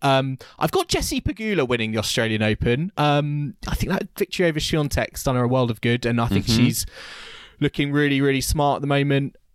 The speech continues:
Speaker 1: French Open, I've got Iga Swiatek. Wimbledon, Ons Jabeur,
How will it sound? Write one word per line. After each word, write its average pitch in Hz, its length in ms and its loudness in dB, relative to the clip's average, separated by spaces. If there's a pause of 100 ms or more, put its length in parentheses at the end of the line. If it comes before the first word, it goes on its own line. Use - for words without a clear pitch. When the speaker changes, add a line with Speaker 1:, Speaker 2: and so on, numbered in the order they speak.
(120)
Speaker 1:
French 185 340 0
Open, 170 520 2 (120)
I've 143 120 0
got - 160 0 (180)
Iga 147 140 -2
Swiatek. 139 680 0 (480)
Wimbledon, 143 680 0 (280)
Ons 175 280 2
Jabeur, 135 640 -2